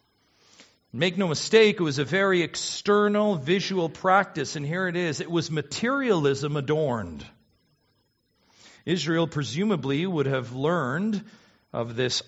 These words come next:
art of decking their body with ornaments while in captivity there.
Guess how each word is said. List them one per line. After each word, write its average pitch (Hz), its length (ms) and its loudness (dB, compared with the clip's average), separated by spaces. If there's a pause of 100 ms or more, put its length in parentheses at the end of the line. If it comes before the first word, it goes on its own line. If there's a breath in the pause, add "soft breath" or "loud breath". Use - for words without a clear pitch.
art 156 400 2
of 110 200 -6
decking 175 420 0
their 131 180 0
body 151 420 2
with 139 160 0
ornaments 165 720 -2
while 160 320 2
in 156 140 -2
captivity 165 640 0
there. 165 640 0